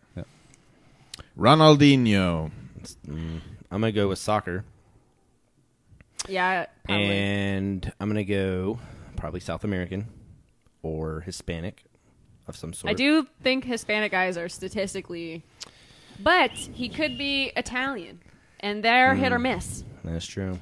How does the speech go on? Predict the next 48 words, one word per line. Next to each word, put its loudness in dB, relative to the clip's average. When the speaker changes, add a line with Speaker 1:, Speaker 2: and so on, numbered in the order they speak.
Speaker 2:
His 4
Speaker 4:
But 6
Speaker 2:
voice 10
Speaker 4:
it's 6
a 12
Speaker 2:
alone 12
Speaker 4:
sexy 8
Speaker 2:
is 8
Speaker 4:
name. 6
Speaker 2:
probably 8
Speaker 4:
I'll 8
Speaker 2:
in 4
Speaker 4:
give 4
him 2
that. 2
Speaker 2:
Yep. -4
Speaker 4:
Good 0
job 0
for -2
his -2
parents. -6
Um, 4
Speaker 1:
To -6
give 2
more 0
context 0
on 2
the 0
name, -2
Speaker 4:
Mm-hmm. -8
Speaker 1:
that 6
is 0
what 2
he's -2
known -2
by, 4
not 0
his -2
actual 2
name. 0
Speaker 4:
Mm. -6
Speaker 1:
So 0
he 6
has 4
Ronaldo 6
in 2
his -4
name. -2